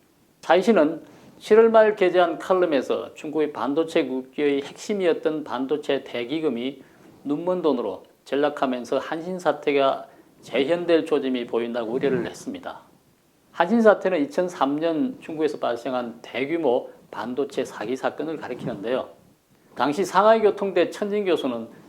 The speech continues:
선진국 수준의 영점일팔 마이크론 공정의 삼십이 비트 프로세스 커널을 채택한 반도체 칩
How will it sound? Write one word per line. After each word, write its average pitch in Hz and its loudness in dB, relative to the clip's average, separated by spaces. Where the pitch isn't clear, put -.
선진국 190 -4
수준의 165 0
영점일팔 175 0
마이크론 139 2
공정의 147 -2
삼십이 165 -6
비트 170 -6
프로세스 160 -4
커널을 185 -4
채택한 143 -2
반도체 147 0
칩 - -8